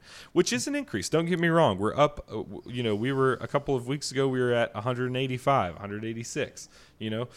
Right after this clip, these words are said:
So it is an increase of about double. However, we are not talking about a global pandemic with public policy implications. We're talking about as many people dying from covid as die from Alzheimer's.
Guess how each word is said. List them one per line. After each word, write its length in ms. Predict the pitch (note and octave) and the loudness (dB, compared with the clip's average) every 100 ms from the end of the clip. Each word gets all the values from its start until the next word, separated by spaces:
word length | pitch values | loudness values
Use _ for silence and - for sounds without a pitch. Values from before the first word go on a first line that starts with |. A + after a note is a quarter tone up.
| - | -8
So 240 | - C3+ | 0 2
it 160 | A#2+ - | 0 -2
is 280 | D3+ F#3+ E3+ | 0 0 -2
an 80 | A2 | -4
increase 580 | C#3+ D3 - E2 F2 G#2+ | -4 -6 -6 -4 -2 -2
of 80 | |
about 420 | G#2+ A2+ A#2+ - - | -2 0 0 0 0
double. 340 | A#2+ D#2+ - _ | 0 -2 -12 _
However, 640 | - F3 E3 F3 A#2 D#2+ - - - - _ _ _ _ _ _ C3+ | 4 6 8 6 4 -4 -10 -20 -20 -20 _ _ _ _ _ _ 0
we 140 | G3+ | 4
are 80 | A3 | 6
not 220 | F#3+ - | 6 4
talking 400 | - F3+ D#3+ C#3+ | 4 2 2 0
about 340 | B2 C3+ C3 A#2 | 4 6 6 4
a 80 | |
global 500 | A#2 A2 A#2+ D#3+ D#3 | -2 4 6 6 4
pandemic 760 | C3 C3 A2 G2+ C3+ B2 - - - - - | 8 8 8 4 2 2 -4 -10 -20 -20 2
with 380 | A#2+ A2 - - | 4 4 0 -2
public 560 | - D3+ C#3+ - - - | 4 6 4 2 -4 4
policy 540 | D#3+ D#3+ D#3 - A2 | 8 8 8 2 0
implications. 680 | B2+ A#2+ - F#3 - E2+ C#3+ | 0 -2 0 0 0 -8 -8
We're 80 | |
talking 340 | D#3 G3 F#3 F3 | 0 0 2 2
about 260 | D3 C#3 | 4 6
as 140 | A#2+ A#2+ | 4 2
many 180 | D3 D#3 | -2 -2
people 300 | D3+ C#3 B2+ | -2 -2 0
dying 320 | A2+ C3 C3+ | 2 2 0
from 200 | - G#2+ | -2 -6
covid 500 | - C#3 C3 G#2 G2 - - - | 0 2 2 -2 -2 -8 -20 -8
as 280 | A#2+ A2+ G#2 | 0 0 0
die 360 | - B2 C3 C3+ | -2 2 4 2
from 500 | - A#2+ G#2+ F#2+ F2+ _ - - - | 0 0 0 -4 -8 _ -20 -10 0
Alzheimer's. 800 | C3+ C#3 - A2 E2 C2+ - | 2 4 2 -2 -4 -10 -16